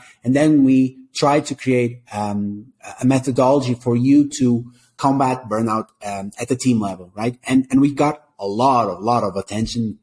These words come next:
hundreds of thousands of users. We had dozens of paying corporations using us. But then we realized, and, and, and because our,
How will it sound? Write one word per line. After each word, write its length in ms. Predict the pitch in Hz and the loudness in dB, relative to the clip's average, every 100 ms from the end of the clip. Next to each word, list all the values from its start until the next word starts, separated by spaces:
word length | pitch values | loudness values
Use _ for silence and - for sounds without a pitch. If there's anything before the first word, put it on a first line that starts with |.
| _ | _
hundreds 380 | 123 131 110 101 | -2 -2 -4 -8
of 80 | - | -4
thousands 400 | 123 117 113 101 | 0 0 0 -6
of 100 | 110 | 0
users. 520 | 139 135 135 135 - - - _ | 2 4 2 0 -2 -16 -20 _
We 100 | 110 | -4
had 340 | 127 120 110 | 0 0 -2
dozens 420 | - 123 120 120 110 | -2 -2 0 -6 -6
of 180 | - | -6
paying 340 | - 117 117 117 | -2 0 0 -4
corporations 720 | - 127 - 123 139 131 123 | -6 -8 -2 0 0 0 -2
using 280 | 135 123 127 | -2 2 2
us. 200 | 127 - - - - _ _ | 0 -4 -18 -20 -20 _ _
But 180 | - 151 | -2 2
then 200 | 170 202 | 4 4
we 100 | 220 | 4
realized, 540 | 190 196 185 165 156 147 | 4 4 4 2 0 0
and, 180 | 139 135 | -2 -2
and, 120 | 123 | -6
and 180 | 123 127 _ _ _ _ | -6 -14 _ _ _ _
because 240 | 120 139 | -2 0
our, 340 | 135 139 139 | 4 4 2